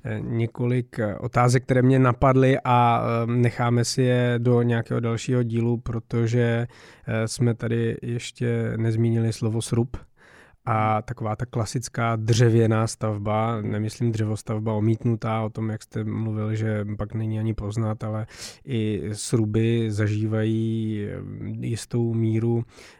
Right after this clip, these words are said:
revoluce a boomu, aspoň tak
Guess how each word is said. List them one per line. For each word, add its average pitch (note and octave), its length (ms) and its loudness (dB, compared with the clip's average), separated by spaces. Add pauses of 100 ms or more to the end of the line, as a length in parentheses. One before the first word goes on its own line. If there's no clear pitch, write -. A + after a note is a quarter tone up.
revoluce A2 600 -2
a G#2+ 120 0
boomu, G#2+ 600 0
aspoň - 320 -4 (320)
tak - 160 -12